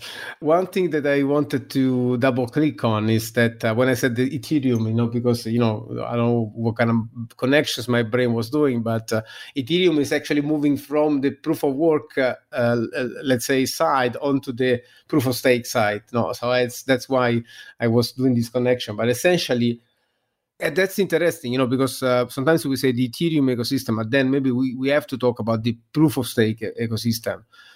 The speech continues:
uh, uh, essentially, at least in terms of intentions.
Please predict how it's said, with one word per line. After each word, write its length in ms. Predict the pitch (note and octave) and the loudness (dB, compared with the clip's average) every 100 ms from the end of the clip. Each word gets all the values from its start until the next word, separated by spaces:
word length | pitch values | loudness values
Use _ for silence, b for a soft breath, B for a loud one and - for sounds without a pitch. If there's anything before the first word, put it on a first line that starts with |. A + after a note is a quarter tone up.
| B | B
uh, 360 | - G#2+ G2+ G2+ | 0 2 2 0
uh, 160 | - G#2+ | 0 0
essentially, 560 | A#2 - A2 A#2+ G#2 G2+ | 0 0 2 2 0 0
at 180 | A2+ - | -2 2
least 300 | C3 B2+ A#2+ | 2 2 0
in 80 | |
terms 180 | A#2 A#2 | 0 0
of 140 | A#2 - | 0 2
intentions. 880 | A2+ A2+ C#3 C3+ - - C#3 D#3 | 2 2 0 0 -2 -2 -2 -2